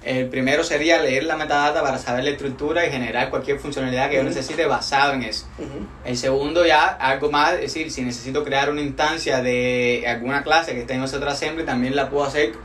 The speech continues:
Speaker 1: eh, usando el activator create instance,
Speaker 2: Exacto.
Speaker 1: si no me equivoco. Aquí me surge una duda bien, eh, curiosa. ¿Cómo yo podría, porque a la vez que ya yo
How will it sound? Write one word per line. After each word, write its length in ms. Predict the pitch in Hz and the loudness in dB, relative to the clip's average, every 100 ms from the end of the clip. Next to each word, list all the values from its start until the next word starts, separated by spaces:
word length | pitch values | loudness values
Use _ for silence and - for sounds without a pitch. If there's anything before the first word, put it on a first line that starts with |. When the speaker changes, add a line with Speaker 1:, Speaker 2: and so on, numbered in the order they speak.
| - | -2
Speaker 1:
eh, 320 | 131 123 120 | 2 2 2
usando 320 | 117 131 139 | 0 -2 2
el 80 | 147 | 2
activator 760 | 131 127 127 131 143 147 135 131 | 2 0 0 2 2 0 -2 -2
create 320 | 127 131 135 139 | 0 0 0 -2
instance, 400 | 127 120 113 - - | -4 -4 -10 -12 -8
Speaker 2:
Exacto. 300 | - 160 151 | -4 -2 0
Speaker 1:
si 60 | |
no 100 | 127 | -2
me 80 | 131 | -2
equivoco. 360 | 135 131 - - - - - - - - - - | 0 0 -2 -6 -16 -20 -20 -20 -20 -20 -14 -4
Aquí 280 | 143 170 180 | 0 0 0
me 100 | 165 | 0
surge 240 | 180 165 | 0 2
una 140 | 165 | 4
duda 220 | 156 160 147 | 4 6 4
bien, 260 | 151 147 | 2 0
eh, 320 | 135 127 120 120 | 0 2 0 0
curiosa. 420 | 127 127 117 110 - - - - - - - - | -2 -2 -4 -8 -18 -20 -20 -20 -20 -20 -10 0
¿Cómo 240 | 170 180 | 2 6
yo 160 | 180 175 | 4 6
podría, 500 | 170 170 170 147 131 | 4 6 6 4 2
porque 240 | 131 135 | -2 0
a 120 | 135 | 4
la 100 | 131 | 4
vez 140 | 147 - | 2 2
que 100 | 175 | 2
ya 140 | 180 | 4
yo 280 | 190 202 | 4 2